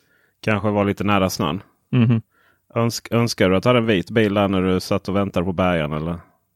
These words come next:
Speaker 2: <laughs> Jag väntade inte på någon bärgare.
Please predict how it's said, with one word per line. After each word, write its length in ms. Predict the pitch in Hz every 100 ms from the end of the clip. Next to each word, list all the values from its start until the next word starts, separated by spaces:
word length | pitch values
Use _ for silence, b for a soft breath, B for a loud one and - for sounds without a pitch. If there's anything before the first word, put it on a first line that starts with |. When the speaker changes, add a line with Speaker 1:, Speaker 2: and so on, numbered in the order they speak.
| _ _ _ _ _
Speaker 2:
<laughs> 2000 | - - 807 831 855 855 807 - - - - 165 - - 151 - - 135 - 196 220 147
Jag 100 | 127
väntade 280 | 127 127
inte 100 | 120 120
på 60 |
någon 120 | 113 113
bärgare. 480 | 113 113 110 110